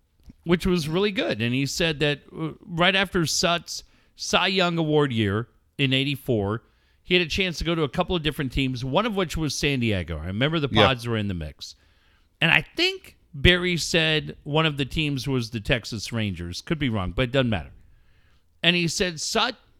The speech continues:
Speaker 1: told him in a conversation, you know, there was a couple extra hundred thousand dollars that was being offered by the Rangers.
Speaker 2: Yeah, well, Sut's rich. He was rich before he started playing baseball. His family's loaded.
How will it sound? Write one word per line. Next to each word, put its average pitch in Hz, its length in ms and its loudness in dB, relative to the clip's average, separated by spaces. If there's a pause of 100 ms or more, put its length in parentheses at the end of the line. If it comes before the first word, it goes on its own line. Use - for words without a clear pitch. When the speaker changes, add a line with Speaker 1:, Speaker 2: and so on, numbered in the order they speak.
(260)
Speaker 1:
told 190 380 4
him 165 180 2
in 147 80 -2
a 135 80 -2
conversation, 120 1120 -2 (440)
you 196 120 4
know, 190 40 4
there 185 140 0
was 185 220 0
a 190 40 2
couple 180 360 -2
extra 160 380 0
hundred 143 280 0
thousand 131 440 0
dollars 104 420 2
that 113 160 2
was 107 160 -4
being 110 240 2
offered 98 520 0 (300)
by 123 240 4
the 120 120 -4
Rangers. 107 440 -2
Speaker 2:
Yeah, 143 160 6
well, 135 120 0
Sut's - 340 0
rich. 110 440 4 (200)
He 185 220 0
was 196 180 8
rich 175 240 6
before 139 280 4
he 131 60 2
started 90 160 4
playing 85 160 2
baseball. 78 300 2
His 101 80 2
family's 170 400 2
loaded. 175 320 2